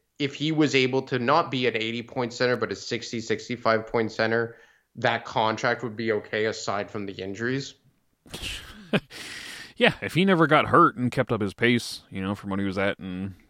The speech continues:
Speaker 2: seventeen eighteen, y-, yeah, sure, it, it would be fine. Seven point seven would probably continue to go a long way. You know, you, you could probably see out at least half of that contract of it looking decent, but that's not the case. You know,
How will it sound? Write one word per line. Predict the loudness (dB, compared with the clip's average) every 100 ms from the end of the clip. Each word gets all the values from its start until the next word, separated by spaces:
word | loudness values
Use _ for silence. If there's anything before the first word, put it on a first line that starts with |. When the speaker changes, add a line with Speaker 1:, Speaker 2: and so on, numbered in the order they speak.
| -10
Speaker 2:
seventeen | -4 -2 -2 -2
eighteen, | 0 0 -2 -4 -4 -6 -12
y-, | -12 -6
yeah, | 0 2 4 2 -2 _
sure, | -8 2 6 6 4 _ -6
it, |
it | -2 2 4
would | 4
be | 4 2
fine. | 4 2 2
Seven | -2 -2
point | 0 0
seven | 2 2 2 0 -2 -8 _ -6
would | -4 0
probably | 2 2 2
continue | -2 -4 0 0
to |
go | 2 2
a |
long | 2 0 -2
way. | -4 -4 -8 -12
You | -8
know, | -4
you, | -4
you | -4 -6
could | -6
probably | -2 0 0
see | -2 -2
out | 0 -2 -6 -20 -20 -18 -14 -12 -12 -12 -14 -14 -2
at |
least | 4 4 8
half | 10 10
of | 8
that | 4 2
contract | 2 2 2 -2 -4
of | -2
it | 0
looking | 0 -2 -4
decent, | -4 -4 -4 -12 -10
but | -6 -6 _ _ -6
that's | -6 -4 -6
not | -4 -4 -6 _ _ _ -10
the | -4
case. | 0 2 2 0 -4 -8 -12 -14 -10
You |
know, | -8